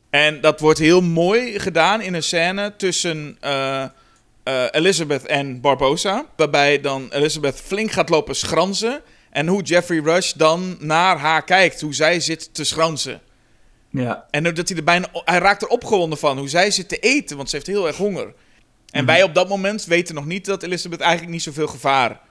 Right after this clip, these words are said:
Speaker 1: dat eigenlijk ze niet in gevaar is per se.
Speaker 2: Nou ja, ik denk, kijk, als het, als het had gewerkt, hè, dat ze snijden dan, want z-, zij denkt inderdaad dat zij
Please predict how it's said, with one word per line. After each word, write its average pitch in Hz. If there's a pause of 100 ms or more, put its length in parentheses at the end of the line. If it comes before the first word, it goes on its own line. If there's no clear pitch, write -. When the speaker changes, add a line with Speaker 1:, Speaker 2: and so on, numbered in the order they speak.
(140)
Speaker 1:
dat 120
eigenlijk -
ze 139
niet 127
in 127
gevaar 127
is 123
per 120
se. 123
Speaker 2:
Nou 113
ja, 120
ik 127
denk, 139
kijk, 123
als 143
het, 143
als 156
het 139
had 135
gewerkt, 139
hè, 131
dat 131 (100)
ze 113
snijden 127
dan, 123
want 123
z-, 120
zij 151
denkt 160
inderdaad 135
dat 127
zij 120